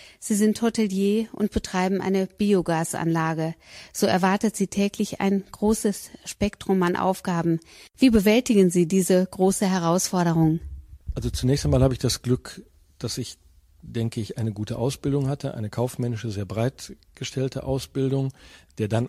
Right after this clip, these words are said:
Speaker 2: auch praktische Tätigkeit in der Industrie folgte. Also einfach den Fuß einmal unter anderleuts Tisch gestellt zu haben und, äh, dort auch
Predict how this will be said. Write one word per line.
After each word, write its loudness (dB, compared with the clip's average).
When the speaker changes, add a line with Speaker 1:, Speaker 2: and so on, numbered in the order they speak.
Speaker 2:
auch -6
praktische -8
Tätigkeit -10
in -10
der -8
Industrie -8
folgte. -6
Also -12
einfach -12
den -8
Fuß -8
einmal -6
unter -10
anderleuts -10
Tisch 0
gestellt -2
zu -6
haben -4
und, -10
äh, -16
dort -4
auch -10